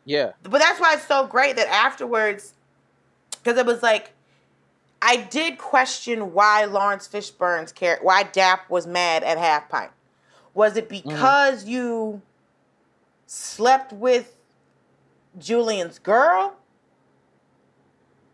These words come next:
Speaker 2: Or was it because you slept with Julian's girl because he set it up?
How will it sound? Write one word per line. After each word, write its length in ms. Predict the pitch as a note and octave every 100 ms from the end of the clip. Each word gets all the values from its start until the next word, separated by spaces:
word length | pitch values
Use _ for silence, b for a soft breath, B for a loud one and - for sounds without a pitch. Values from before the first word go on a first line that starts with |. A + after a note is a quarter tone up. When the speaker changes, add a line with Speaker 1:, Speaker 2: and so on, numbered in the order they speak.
| _ _ -
Speaker 2:
Or 140 | B3
was 180 | B3 B3
it 80 | A3
because 320 | A#3 C#4 G#3
you 60 | A3+
slept 240 | - G#3+
with 100 | G#3
Julian's 360 | G#3 A3 G#3+ F3+
girl 200 | G3+ F#3+
because 360 | F#3 - G3+
he 80 | -
set 300 | - F#3 D#3+
it 100 | B2
up? 240 | C#3+ B2